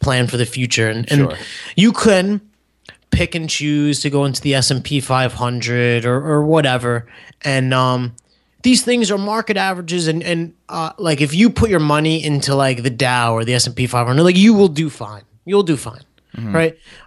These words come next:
Speaker 1: Um, you will go up and down as the market goes up and down. But if you buy and hold, like, you'll do, you'll be fine.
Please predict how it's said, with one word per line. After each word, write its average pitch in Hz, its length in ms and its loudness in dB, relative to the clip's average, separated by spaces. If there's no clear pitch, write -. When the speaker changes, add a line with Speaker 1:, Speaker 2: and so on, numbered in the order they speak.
Speaker 1:
Um, 151 500 -2
you 180 220 2
will 185 200 6
go 143 300 2
up 147 160 0
and 156 180 -2
down 135 360 -2
as 135 100 -4
the 123 80 -6
market 127 320 -6
goes 160 240 2
up 160 140 0
and 156 140 0
down. 160 360 0
But 123 100 -4
if 117 140 -10
you 131 320 -4
buy 196 400 4
and 151 240 -4
hold, 170 500 2
like, 139 260 -2
you'll 147 180 -2
do, 131 120 -4
you'll 139 240 -6
be 123 120 -6
fine. - 260 -16